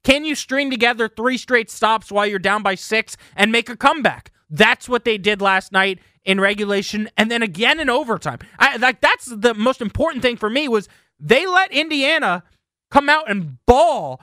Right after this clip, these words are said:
at the start of overtime and take a quick six-point lead with Sabonis having a coup-, couple, uh, quick buckets and layups, and then they fought back with just three minutes left in that overtime period. It was unbelievable to watch. Uh, I mentioned Spencer Dinwiddie. He's,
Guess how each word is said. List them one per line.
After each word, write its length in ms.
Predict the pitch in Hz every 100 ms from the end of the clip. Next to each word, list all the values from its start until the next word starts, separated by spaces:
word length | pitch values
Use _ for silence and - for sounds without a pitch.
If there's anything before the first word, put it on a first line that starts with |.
| _
at 120 | 202
the 80 | 226
start 280 | - 269 262
of 100 | 240
overtime 540 | 311 302 240 202 196
and 120 | 214 - _
take 180 | - 277
a 60 | 233
quick 280 | - 302 -
six-point 540 | 294 285 - 254 220
lead 260 | 254 262 208 - 226
with 140 | 226
Sabonis 560 | - 196 220 262 240 247
having 220 | 240 233
a 60 |
coup-, 600 | - 233 - - 262 214
couple, 420 | - 233 254 220 - _ -
uh, 220 | 196 190
quick 300 | - 233 - 156
buckets 400 | 240 302 202 190
and 120 | 180
layups, 380 | 233 294 208 - _ _ -
and 120 | 285
then 140 | 339
they 120 | 330
fought 500 | 254 _ 285 320 -
back 460 | - 269 311 - _ _ -
with 120 | 196
just 220 | 269 -
three 200 | 254 269
minutes 260 | 247 240 240
left 220 | 226 226
in 80 | 214
that 120 | 202
overtime 440 | 214 214 214 165
period. 340 | 214 214 175 165
It 40 |
was 160 | 165 170
unbelievable 680 | 196 196 185 185 170 170 - _ _
to 100 | 170
watch. 460 | 170 175 170 - - _ _
Uh, 300 | 170 175 170 165 _
I 80 | 175
mentioned 380 | 202 226 226 208
Spencer 340 | - 208 202
Dinwiddie. 480 | 180 202 202 202 208
He's, 220 | 196 185